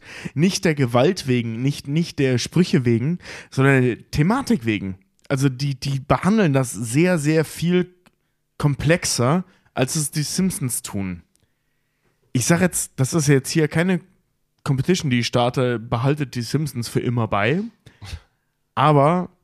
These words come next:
für, gerade für Kinder sind South Park und so weiter keine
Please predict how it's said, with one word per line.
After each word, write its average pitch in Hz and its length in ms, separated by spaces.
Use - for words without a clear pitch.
für, - 300
gerade 202 300
für 185 140
Kinder 175 640
sind 127 280
South 151 300
Park 147 200
und 127 140
so 117 100
weiter 120 360
keine 147 400